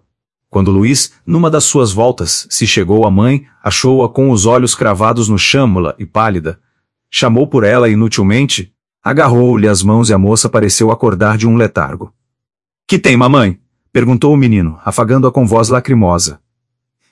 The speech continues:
Lívia não respondera a princípio. A voz da criança chamou-a enfim à alidade. Olhou vagamente à roda da sala. E como se a pouco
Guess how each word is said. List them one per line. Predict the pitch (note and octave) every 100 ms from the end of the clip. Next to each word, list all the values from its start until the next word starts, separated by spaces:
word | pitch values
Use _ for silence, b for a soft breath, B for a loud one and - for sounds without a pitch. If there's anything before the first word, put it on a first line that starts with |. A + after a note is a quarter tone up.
| _
Lívia | F#3+ G3+ C#3
não | C#3
respondera | C#3+ - B2 A#2+ A#2
a |
princípio. | - G2 - E2+ - D2+ _ _ _ _ _ _ _ _ _
A | D3+
voz | C#3+ D3+
da | D3+
criança | C#3 C#3 D3
chamou-a | C#3+ B2+ A2 B2 C3 G#2+
enfim | G2+ - C3+
à | A#2+
alidade. | G#2+ G2 E2+ D#2+ D2+ - _ _ _ _ _ _ _ _
Olhou | D3+ D#3 F#3
vagamente | D3+ A#2+ C#3 B2+
à |
roda | F#2+ G#2 G2
da | G2+
sala. | - G2+ F2+ D#2+ - _ _ _ _ _ _
E | G#3
como | B3
se | A#3+ G3
a |
pouco | - D3 D3+ F3+